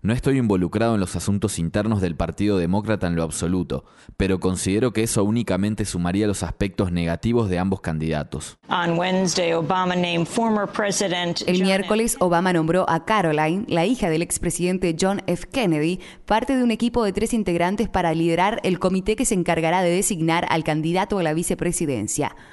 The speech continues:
Speaker 3: Obama también nombró como miembros del comité al ex vicefiscal general Eric Holder y al expresidente de la firma hipotecaria Fannie Mae, Jim Johnson.
Speaker 2: On his first day as the Democrats' presumptive
Speaker 3: En su
Speaker 2: nominee
Speaker 3: primer día como el presunto candidato demócrata,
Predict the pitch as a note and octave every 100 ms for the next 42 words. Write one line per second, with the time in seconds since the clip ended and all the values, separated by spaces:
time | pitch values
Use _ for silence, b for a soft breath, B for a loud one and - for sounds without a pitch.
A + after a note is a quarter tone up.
0 | B - D#3 E3+ F#3+ F#3+ D#3+ F3 D#3+ E3
1 | E3+ E3 D3 F3+ F3+ F3 D3 E3 F3 -
2 | F3+ G#3+ B - F#3+ A#3 B3 - G3 A#3+
3 | B3 F3+ - C4 A3+ E3+ - - F#3+ E3
4 | F3 G3 - G#3 F#3+ - - - C4+ E3
5 | D3+ E3 B B - F3+ A3+ - C#4 B3+
6 | G#3 G#3+ B3 F#3+ E3 F#3 F#3 F3+ E3+ D#3+
7 | F3 F3+ G#3+ G#3 - G#3+ G3 G#3+ A3+ D#3
8 | D#3+ - - E3+ E3 G#3+ A#2 - - C2
9 | - - A#3+ B3 B3 - D#4 - D4+ C4+
10 | B3+ A#3+ G3+ A#3 A3 A#3+ G#3+ - G#3 F#3+
11 | A3 G#3+ G#3+ F3 F#3 F3 F#3 F#3 F3+ F#3
12 | G3 G3 F3+ E3+ E3 D#3+ F#3 F#3 G3 E3+
13 | D#3 E3+ F3 F#3 E3+ F3+ F#3 F#3+ G#3+ G#3